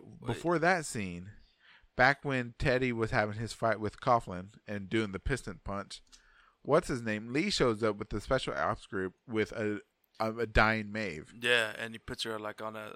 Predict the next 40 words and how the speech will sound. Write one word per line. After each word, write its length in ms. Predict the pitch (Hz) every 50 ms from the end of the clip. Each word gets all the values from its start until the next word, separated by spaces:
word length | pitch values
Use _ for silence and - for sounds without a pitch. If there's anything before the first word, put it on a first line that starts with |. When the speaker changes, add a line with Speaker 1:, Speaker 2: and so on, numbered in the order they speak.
| - -
Speaker 2:
on 160 | 104 113 120
Speaker 1:
On 60 | 110
a 20 | 107
Speaker 2:
an 40 | 104
Speaker 1:
str- 80 | 123 123
Speaker 2:
operator 420 | 120 - 117 113 107 107 98 - -
table. 120 | 127 120
Speaker 1:
Yeah, 220 | 127 123 98 82 76 - -
yeah, 220 | 113 117 117 110 101
like 160 | 98 98 85
a 100 | 104 98
stretcher. 580 | - - - 190 175 - - 85 - - - _ -
Speaker 2:
Uh-huh. 380 | 110 107 104 101 104 104 107 110 113 - _ _ -
Speaker 1:
Well, 380 | 117 117 117 113 113 113 110 139
when, 300 | 123 123 120 117 110 - -
as 60 | 120 -
soon 140 | 139 139
as 40 | 143
they 140 | 151 175 160
get 180 | 147 143 127 -
there, 360 | 127 120 117 117 117 117 - -
they 280 | 113 113 107 110 113 120
hear 180 | 127 123 120
the 100 | 117 117
sirens, 560 | - - 110 92 92 92 92 95 92 92 - - _ _ -
"Come 220 | 147 170 170 156
help 300 | 160 160 160 156 143 151
at 120 | 147 139
the 60 | - 143
Mesa," 360 | 135 135 135 135 - - 120
or 20 | 110
whatever, 340 | 110 107 104 101 101 101
and 160 | 98 101 98 98 - - - - - _ _ _ _ _ _ _ _ _ - -
everybody 380 | 143 143 151 139 143 135 127
takes 260 | - 160 135 127 -
off. 320 | 156 151 139 120 104 92 -
Speaker 2:
<laughs> 640 | 160 - 135 131 - 190 170 - - - - 120 135
And 80 | 135
he's 120 | 139 143 131
like, 160 | 131 131